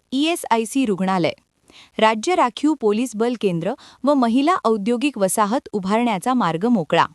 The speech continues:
आमदार सुधीर मुनगंटीवार यांनी मुख्यमंत्री देवेंद्र फडणवीस यांच्याकडे मांडला सर्वसमावेशक विकासाचा प्रस्ताव. मुख्यमंत्र्यांनी दिले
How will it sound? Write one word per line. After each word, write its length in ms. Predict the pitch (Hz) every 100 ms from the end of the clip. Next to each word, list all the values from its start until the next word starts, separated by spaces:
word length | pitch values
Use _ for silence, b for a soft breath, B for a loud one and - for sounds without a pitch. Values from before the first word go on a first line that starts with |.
| _ _ _ _ b b b
आमदार 340 | 233 247 254 339
सुधीर 400 | - 247 269 381
मुनगंटीवार 680 | 277 220 233 294 330 233 269 B B
यांनी 240 | 247 254 302
मुख्यमंत्री 640 | 247 - 349 349 339 370
देवेंद्र 440 | 240 220 247 262
फडणवीस 560 | 311 214 190 254 220 262
यांच्याकडे 540 | 226 226 214 311 294 302
मांडला 400 | 240 202 208 214 B B B
सर्वसमावेशक 1000 | 302 294 381 359 302 285 277 269 339 240
विकासाचा 560 | 208 226 226 196 226
प्रस्ताव. 440 | 269 175 - 175 147 _ _ _ _ _ _ b b b b
मुख्यमंत्र्यांनी 800 | 247 247 370 359 320 320 320 330
दिले 240 | 269 262